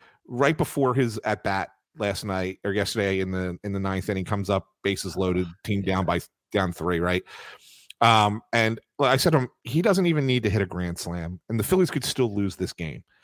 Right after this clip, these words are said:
But if he just does something positive here, this would be a good thing for him. Could end up, it would be a three-hit game. He get, comes through with a clutch hit in the ninth inning. Okay, maybe doesn't win the game, but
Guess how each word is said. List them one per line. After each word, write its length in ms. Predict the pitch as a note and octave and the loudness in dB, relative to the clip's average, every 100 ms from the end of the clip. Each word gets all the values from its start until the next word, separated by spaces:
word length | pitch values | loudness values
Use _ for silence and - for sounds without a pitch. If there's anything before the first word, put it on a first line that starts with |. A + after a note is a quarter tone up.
| _ _ _ _ A#2+ | _ _ _ _ 0
But 160 | C3 | 2
if 80 | C3 | 2
he 160 | E3+ E3 | 2 2
just 220 | A3 E3+ | 2 4
does 200 | E3+ C3+ | 2 4
something 500 | - D3 D3+ D3 B2+ | 2 2 2 -2 -2
positive 540 | - A2+ A#2 A2 F#2 F2 | 0 2 2 2 -4 -6
here, 540 | - - F#2 D2+ - _ _ _ _ _ _ _ | -10 -6 -4 -6 -10 _ _ _ _ _ _ _
this 180 | A2+ A#2 | -4 0
would 140 | B2 A2 | -2 0
be 120 | A2 | 0
a 60 | |
good 260 | G2 A#2 G2 | 2 -2 -2
thing 220 | - G2 | -4 -4
for 180 | F#2 G2 | -2 -6
him. 340 | - G#2+ E2+ - | -2 -2 -4 -6
Could 200 | G#2 G2 | -4 -2
end 140 | G2 | -4
up, 120 | G2+ - | -4 -6
it 40 | |
would 100 | F#2 | -6
be 80 | F2+ | -6
a 40 | |
three-hit 480 | - G2+ G#2 F#2 - | -6 -6 -4 -2 -2
game. 440 | D3 D#3 D3 C3+ B2 - - - | 2 2 2 -2 -8 -16 -20 -20
He 120 | - | -4
get, 200 | A2 B2 | 0 0
comes 320 | - C3 B2 | 0 0 0
through 160 | - B2+ | 2 2
with 120 | A2 | 2
a 40 | |
clutch 360 | - - A#2 - | 0 2 2 2
hit 120 | A#2 | 0
in 60 | A2+ | 0
the 40 | |
ninth 300 | G#2+ G#2 G2+ | -4 -4 0
inning. 160 | F3 D#3+ | 2 2
Okay, 220 | C#3+ A#2+ | 2 0
maybe 240 | B2+ B2+ | 2 2
doesn't 260 | B2 A#2 - | 0 -2 -2
win 160 | A#2 G#2+ | -4 -4
the 60 | |
game, 260 | G2 B2 A2+ | 0 -2 0
but 140 | A2 | -2